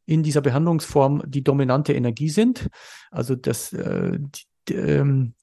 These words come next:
diese Feuchtigkeit ist etwas stärker vorhanden und, ähm, weil Metall kühlend und trocknend ist, ist es eine leicht kühlende Feuchtigkeit, die man mit dem,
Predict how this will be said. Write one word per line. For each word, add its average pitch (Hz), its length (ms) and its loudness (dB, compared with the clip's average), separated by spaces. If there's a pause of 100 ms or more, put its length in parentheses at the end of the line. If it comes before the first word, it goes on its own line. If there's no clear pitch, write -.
diese 123 160 -2
Feuchtigkeit 147 720 4
ist - 520 -8 (300)
etwas 135 680 -2
stärker 202 600 4
vorhanden 202 680 6 (580)
und, 185 580 4
ähm, 160 460 4 (360)
weil 139 400 4
Metall 139 640 0
kühlend 180 560 2
und - 220 -8
trocknend 202 520 0
ist, 180 240 -2
ist 160 200 -8
es 147 120 -6
eine 143 280 0
leicht 135 580 0
kühlende 175 800 4
Feuchtigkeit, - 840 -2 (260)
die 143 220 2
man 139 260 4
mit 135 220 0
dem, 135 360 -2